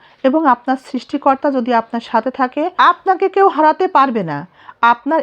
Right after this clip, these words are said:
ইচ্ছা শক্তি, আপনার প্রার্থনা, আপনার পরিশ্রম আপনাকে পৌঁছে দিবে আপনার স্বপ্ন চূড়ায়।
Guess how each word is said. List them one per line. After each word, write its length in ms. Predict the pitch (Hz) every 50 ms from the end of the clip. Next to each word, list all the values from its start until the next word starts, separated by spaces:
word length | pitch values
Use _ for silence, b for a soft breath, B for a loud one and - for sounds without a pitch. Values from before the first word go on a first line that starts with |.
| - -
ইচ্ছা 360 | 269 285 285 _ - - 359
শক্তি, 420 | 339 - - 370 359 - _ - 359 359
আপনার 320 | 285 226 - - 262 254 254 -
প্রার্থনা, 500 | - 254 247 254 - _ - - 294 330 320
আপনার 260 | 285 - - 262 254 247 -
পরিশ্রম 440 | 240 226 226 226 - - - 294 285
আপনাকে 340 | 262 247 - 247 233 - 233 226 _
পৌঁছে 280 | - 233 233 233 - 339
দিবে 260 | 277 339 330 349 339 349 370 370 b b b b b
আপনার 320 | 214 208 - - 285 320
স্বপ্ন 300 | - - - 202 - 185 170
চূড়ায়। 340 | 160 - - 139 127 120